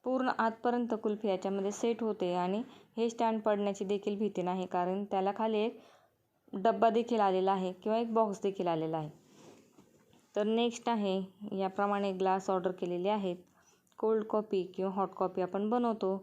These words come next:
ते मिक्स करण्यासाठी मी याप्रमाणे ग्लास ऑर्डर केलेले आहेत. उन्हाळा म्हटलं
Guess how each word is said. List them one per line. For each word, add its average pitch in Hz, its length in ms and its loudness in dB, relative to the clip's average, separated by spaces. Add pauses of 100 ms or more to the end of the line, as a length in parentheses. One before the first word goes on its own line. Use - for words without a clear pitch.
(360)
ते 214 60 0
मिक्स 220 280 -4
करण्यासाठी 214 560 -2
मी 202 240 -2
याप्रमाणे 190 540 -2 (340)
ग्लास 196 340 0
ऑर्डर 185 200 2
केलेले 185 360 -2
आहेत. 190 220 0 (240)
उन्हाळा 185 320 -2
म्हटलं 196 380 -4